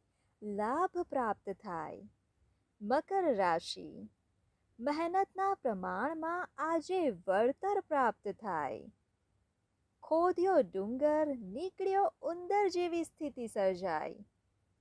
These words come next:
કુંભ રાશિ, આનંદમાં વધારો થાય.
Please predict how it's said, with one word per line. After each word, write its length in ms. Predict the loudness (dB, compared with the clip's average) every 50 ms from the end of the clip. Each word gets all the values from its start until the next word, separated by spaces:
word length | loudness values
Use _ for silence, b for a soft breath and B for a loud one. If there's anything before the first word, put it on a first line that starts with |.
| _ _ _ _ _ _
કુંભ 360 | -4 -2 -2 -2 -4 -2 0
રાશિ, 800 | 2 2 2 2 2 0 -2 -4 -12 -14 -14 -14 -14 -16 -18 -20 _ _ _ _ _ _ _ _ _ _ _ _ _ _ _ _
આનંદમાં 960 | -6 -4 -2 -4 -2 0 0 0 0 0 -4 -2 0 0 2 4 4 2 2 2
વધારો 640 | 2 2 2 0 -2 -2 0 2 2 2 2 0
થાય. 640 | -2 -4 -6 -6 -4 -4 -4 -4 -6 -8 -12 -14 -18